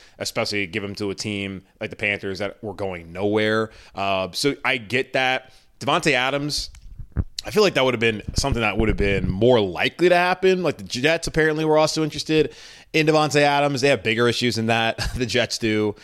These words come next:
It's at quarterback. Um, just offensively as a whole, just not very good. The Jets aren't.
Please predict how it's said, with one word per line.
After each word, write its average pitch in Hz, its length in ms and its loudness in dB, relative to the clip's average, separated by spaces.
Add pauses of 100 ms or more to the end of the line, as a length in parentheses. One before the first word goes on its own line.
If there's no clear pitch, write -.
(160)
It's 104 160 -2
at 98 160 -2
quarterback. 107 640 0 (240)
Um, 92 240 -4
just 90 160 -6
offensively 92 400 -8
as 85 80 -8
a 80 40 -12
whole, 92 360 -6
just - 160 -12
not 90 100 -8
very 90 160 -8
good. 90 420 -8
The 92 120 -8
Jets 92 280 -6
aren't. 90 300 -6